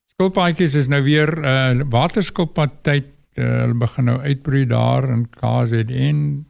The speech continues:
eh, die leerrug skilpaaie en die loggies wat hulle sê. En een van die dae gaan die kleintjies hier begin uitspoel. En as hulle uitkom, mense, asseblief kontak onmiddellik vir organisasies so Smart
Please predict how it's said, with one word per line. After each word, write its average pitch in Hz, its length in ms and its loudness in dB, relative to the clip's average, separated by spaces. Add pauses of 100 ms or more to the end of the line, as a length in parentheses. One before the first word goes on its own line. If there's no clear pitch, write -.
eh, 107 300 -6
die 104 220 -10
leerrug 131 680 -2
skilpaaie 127 800 -4
en 113 320 -8
die 110 240 -6
loggies 127 600 0
wat 127 200 -6
hulle 131 120 -4
sê. 139 420 -2 (580)
En 113 300 -4
een 156 200 0
van 143 120 -2
die 131 100 4
dae 113 280 2
gaan 113 220 -2
die 110 180 2
kleintjies 113 480 0
hier 104 180 2
begin 110 500 -4
uitspoel. 104 580 -6
En 98 140 -8 (180)
as 156 200 -2
hulle 156 200 0
uitkom, 127 440 -4
mense, 110 360 -4
asseblief 107 800 -8
kontak 127 460 -4
onmiddellik 117 500 -6
vir 120 400 -12
organisasies 113 1040 -6
so 101 160 -8
Smart 139 600 -2